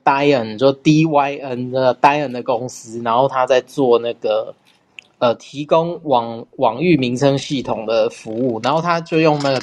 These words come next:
电话簿来当做比喻，它有点像是说，你网络要从这个点拨接到下一个点的时候，它必须要快速去查找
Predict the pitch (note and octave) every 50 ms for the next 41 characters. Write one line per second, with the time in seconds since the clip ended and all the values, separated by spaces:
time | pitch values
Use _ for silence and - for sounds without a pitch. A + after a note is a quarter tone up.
0 | - - D3+ C3 B2 B2+ C3 A#2+ A#2+ - - C3+ A#2 A#2 A2+ G#2 G#2+ A2+ A2+ A2+
1 | A2+ A2+ _ - A2+ G2+ F#2 G2+ F2 G2+ G#2+ - B2+ C3+ C3 B2+ A#2 A2 A#2 B2
2 | B2 B2 B2 A#2+ - A#2 A2+ A#2 - - - - _ _ _ _ - - C3 C#3
3 | C#3 B2 A2+ A#2 C3+ D3 C#3+ C#3 C3+ C3+ A#2 A#2 A2+ - E3 D3 C3 G#2+ - A2+
4 | A2 G#2 G#2 _ _ - C#3 C3+ C3+ B2+ C3+ D3 C3+ C#3 C3+ C3+ C3 - - C#3+
5 | B2+ B2+ B2 A#2 G#2 - A#2 - - - G#2 A#2 - B2+ A#2 A#2+ B2+ C#3+ C#3+ D3+
6 | D3 - C#3+ C3 C3 - - - D#3 C3+ B2 - C#3 C3 B2 B2 C3+ C3+ - -
7 | - - G#2+ G#2+ A#2 - - C#3+ A2 G2 G2